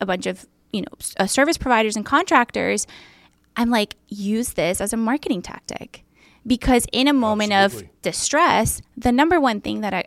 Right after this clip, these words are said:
Speaker 1: a homeowner is looking for is peace of mind and knowing that they can lay their head at the end of the day in a comfortable place. That is not at all risking their health,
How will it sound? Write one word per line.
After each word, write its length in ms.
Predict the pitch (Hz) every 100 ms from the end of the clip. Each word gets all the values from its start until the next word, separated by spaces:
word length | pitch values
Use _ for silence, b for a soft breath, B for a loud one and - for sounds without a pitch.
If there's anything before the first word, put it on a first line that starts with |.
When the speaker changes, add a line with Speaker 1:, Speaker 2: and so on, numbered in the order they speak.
| -
Speaker 1:
a 20 | 202
homeowner 340 | 220 220 190
is 140 | 175
looking 240 | 196 233 254
for 200 | 269 269
is 200 | 196 -
peace 240 | - 220
of 100 | 214
mind 300 | 202 180 202
and 160 | 185 196
knowing 320 | 214 233 269
that 120 | 233
they 120 | -
can 260 | - 196 185
lay 180 | 185 220
their 140 | 262
head 220 | 226 196
at 120 | 190 -
the 120 | 180
end 100 | 196
of 80 | 208
the 80 |
day 340 | 233 175 175 - B B
in 120 | -
a 80 | 208
comfortable 500 | - 196 185 190 -
place. 420 | - - - - - B B
That 140 | 208 208
is 180 | 202 208
not 420 | 202 185 185 - _ _ _ -
at 120 | 196 - -
all 400 | 247 262 190 -
risking 480 | 208 208 - - 180
their 140 | - 202
health, 360 | 117 - -